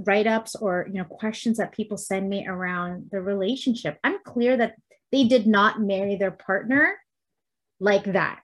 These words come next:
They would have never married their partner if they were that terrible. So that happened over time, right? So there were conditions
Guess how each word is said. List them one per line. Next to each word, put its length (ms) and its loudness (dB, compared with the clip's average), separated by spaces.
They 120 4
would 120 8
have 160 4
never 320 4
married 320 0
their 80 0
partner 500 -4
if 180 -8
they 120 0
were 260 -2
that 320 -2
terrible. 400 -6
So 120 -2
that 220 4
happened 460 2
over 260 4
time, 360 -6
right? 300 2
So 100 0
there 200 4
were 160 6
conditions 760 2